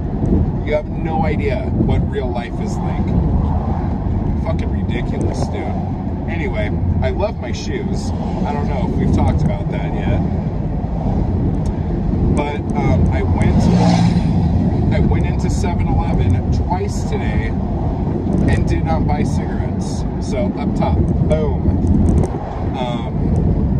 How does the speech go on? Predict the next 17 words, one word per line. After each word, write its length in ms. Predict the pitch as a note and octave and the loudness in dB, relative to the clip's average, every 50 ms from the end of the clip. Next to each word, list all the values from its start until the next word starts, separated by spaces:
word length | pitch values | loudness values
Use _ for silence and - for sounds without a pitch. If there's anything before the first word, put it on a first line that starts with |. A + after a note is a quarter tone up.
| - - - - - - - - - - - - - - - - - - - - | 2 2 2 2 2 2 0 0 0 0 -2 -2 -2 -4 -4 -4 -4 -4 -4 -4
and 360 | D#3 D#3 - - - - - - | -2 -2 -2 -2 -2 -2 -2 0
it 120 | - - | 0 0
wasn't 540 | - - - - - - - - - - - | 0 0 0 0 0 -2 -2 -4 -6 -6 -6
even, 1040 | - - - - D#3 D3+ - - - - C#3+ - - - - - - - - - - | -6 -6 -4 -4 -4 -4 -4 -4 -4 -4 -2 -2 -2 -2 -2 -2 -2 -2 0 0 0
like, 180 | - - - - - | 0 0 0 -2 -2
a 100 | - - | -2 -2
big 720 | - - - - - D#2 - - - - - - G#2 - - - - - - - - - - - - - - - - - - - - | -2 -2 -2 0 0 2 2 0 0 0 0 0 0 0 0 -2 -2 -2 -2 -2 -2 -4 -4 -4 -4 -4 -2 -2 -2 -2 -2 -2 -2
thing. 640 | C#3+ C3+ C3 B2 - - - - - - - - - | -2 -2 -2 -2 -2 0 0 0 2 2 2 2 2
I 100 | - - | 2 2
just 360 | - - - - - - - - | 2 0 0 0 0 0 -2 0
did 160 | C3+ C3+ - | 0 0 0
it 100 | - - | 0 -2
and 140 | - - - | -2 -2 -4
it 60 | - | -2
was 180 | - - - - | -2 -2 -2 0
fine. 640 | - - - - - - - - - - - - - | -2 -2 0 0 0 0 0 0 0 0 -2 -2 -2
So, 340 | - - F#2 G2 - - | -2 -2 -2 -2 0 0